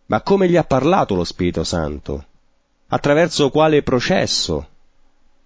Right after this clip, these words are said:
È interessante che non ci viene detto attraverso quale processo. È stato attraverso una parola di profezia?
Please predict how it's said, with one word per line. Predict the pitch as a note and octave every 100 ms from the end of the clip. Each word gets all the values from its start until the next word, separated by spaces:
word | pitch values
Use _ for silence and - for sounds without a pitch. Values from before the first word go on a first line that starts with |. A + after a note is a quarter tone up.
| -
È | C3+
interessante | C#3 D3 B2+ - G#3 G3 G#2 E2+ E2 C#2+ - _ -
che | A2
non | G2
ci | F#2+ F#2+
viene | G2+ G2
detto | G2+ G2 -
attraverso | F#2 - G2 G2 F#2 G2+ F#2
quale | G2+ F#2 F2+
processo. | F2+ E2+ G#2 E2+ - - C#2 C#2+ _ _ _ _ _ _ _ _ _ _ -
È | -
stato | - A2 G#2+
attraverso | G#2 A2 G#2 -
una | G#2
parola | G2 G#2 G#2
di | G#2 G#2+
profezia? | G2+ G2 G2 - D3 A2 G#2 -